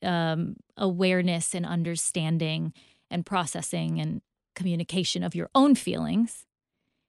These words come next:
And then there's also your ability to listen to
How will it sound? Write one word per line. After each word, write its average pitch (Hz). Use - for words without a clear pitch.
And 214
then 214
there's 202
also 202
your 180
ability 175
to 180
listen 170
to 160